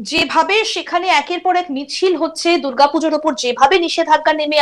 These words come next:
আসছে, এবং এমনটাও বলা হচ্ছে যে দুর্গাপুজো করলে নাকি টাকা দিতে হবে। সব মিলিয়ে প্রশ্ন উঠছে যে বাংলাদেশে থাকা হিন্দুরা তারা কেমন আছে, সেটা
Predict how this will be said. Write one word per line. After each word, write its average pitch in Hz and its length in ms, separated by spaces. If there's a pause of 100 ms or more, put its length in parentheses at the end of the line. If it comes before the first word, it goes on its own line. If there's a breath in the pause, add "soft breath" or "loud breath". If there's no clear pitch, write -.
আসছে, - 260 (540 loud breath)
এবং 381 140 (360)
এমনটাও 370 420 (100)
বলা 349 220
হচ্ছে 359 200 (100)
যে 349 80 (100)
দুর্গাপুজো 302 480 (100)
করলে 254 300
নাকি 269 180 (240)
টাকা 233 260 (120)
দিতে 208 240
হবে। 175 180 (1300 soft breath)
সব 370 240 (100)
মিলিয়ে 466 220 (100)
প্রশ্ন 381 260 (120)
উঠছে - 240 (160)
যে 330 60 (280)
বাংলাদেশে 359 520 (140)
থাকা 285 280 (500)
হিন্দুরা 302 520 (480)
তারা 311 240 (100)
কেমন 220 240 (100)
আছে, - 160 (520)
সেটা 294 240